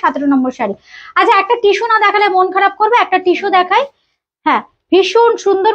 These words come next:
মনে হবে, একদম মানে সোনা দিয়ে মোড়া শাড়িটা, অপূর্ব সুন্দর, একদম tissue,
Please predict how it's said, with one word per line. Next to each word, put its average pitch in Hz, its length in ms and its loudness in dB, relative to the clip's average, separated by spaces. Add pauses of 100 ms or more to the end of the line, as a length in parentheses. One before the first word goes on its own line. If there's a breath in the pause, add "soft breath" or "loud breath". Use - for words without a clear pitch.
(100)
মনে 370 180 4
হবে, 392 140 2 (120)
একদম 381 240 0 (120)
মানে 339 140 2 (120)
সোনা 330 340 4
দিয়ে 370 120 2 (120)
মোড়া 294 300 2
শাড়িটা, 247 300 -2 (100)
অপূর্ব 359 340 -2 (200)
সুন্দর, 330 340 2 (540 loud breath)
একদম 311 220 0 (160)
tissue, 370 440 2